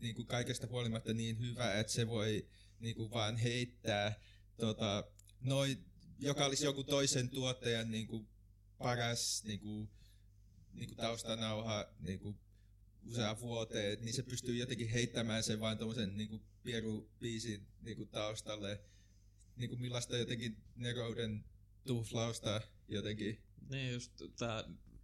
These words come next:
Speaker 2: Nuorgamin aikoinaan käyttämä, että onko Jim Morrison nero vai pölvästi kysymys, niin musta niinku se <laughs> Kanyessa se ei niinku, ne ei sulje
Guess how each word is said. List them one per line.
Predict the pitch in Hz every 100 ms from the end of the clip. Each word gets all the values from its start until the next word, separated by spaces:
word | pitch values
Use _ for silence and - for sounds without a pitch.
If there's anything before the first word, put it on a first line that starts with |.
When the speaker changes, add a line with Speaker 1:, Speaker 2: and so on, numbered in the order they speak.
| - - - -
Speaker 2:
Nuorgamin | 95 117 107 98 95 90
aikoinaan | 98 92 95 95
käyttämä, | 92 85 90
että | 87 92
onko | 95
Jim | 92
Morrison | 92 92 92 101 92
nero | 90 92
vai | 92
pölvästi | 98 87 95 101 107
kysymys, | - 101 104 107
niin | 110 104
musta | 101 95 110
niinku | 101 - - - -
se | 113 95 - - - - - - - - - - -
<laughs> | 87 -
Kanyessa | - 107 143 - -
se | -
ei | 110 110
niinku, | 92 95 104 - - -
ne | 101
ei | 107
sulje | 107 113 107